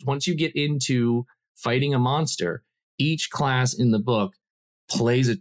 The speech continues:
kind of almost their own little mini game in terms of how they deal with the monster themselves, eh, with this sort of, like, undercurrent that we're all rolling dice. They're different size dice. They're different amounts of dice. Then we're doing different things with the dice.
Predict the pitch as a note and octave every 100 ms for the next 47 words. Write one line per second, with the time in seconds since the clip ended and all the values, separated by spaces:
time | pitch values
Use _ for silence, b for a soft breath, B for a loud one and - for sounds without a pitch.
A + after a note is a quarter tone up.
0 | - - B2+ C#3 F#3+ F#3+ E3 - D3 B2+
1 | C#3+ D#3+ D3+ C#3 B2+ C3+ E3 A#2 G2+ G2
2 | F#2+ F#2+ F#2+ G#2+ G2+ F#2+ A2 G#2 G2 G#2+
3 | G#2+ G2 A2 A2 G#2 G2+ F#2 - - G#2
4 | G#2 G2+ G2 G2 F#2+ G#2 F#2+ F#2+ F2+ -
5 | G#2 E2 E2 - - _ _ - - B2+
6 | C3 D#3 - C3+ C3 C#3 B2 A2 G2+ -
7 | C#3+ F#3 E3 - G#2+ F#2+ F#2+ A2 G2+ G2
8 | _ _ _ G#2 G#2 D3+ F3+ F#3 G#3+ G#3+
9 | B2+ G2 B2+ - - - F#2 F#2 F#2 E2+
10 | - G#2 B2+ C#3 C3 C3 B2+ C3 G#2+ G2
11 | F#2+ F#2+ F2+ G2 A#2+ C#3 C3+ B2+ B2 B2
12 | A#2+ B2+ G2+ G2 F#2 F#2 B2+ C#3+ D3 C#3
13 | C3 B2 B2+ A2+ G#2+ G#2 G2 F#2+ -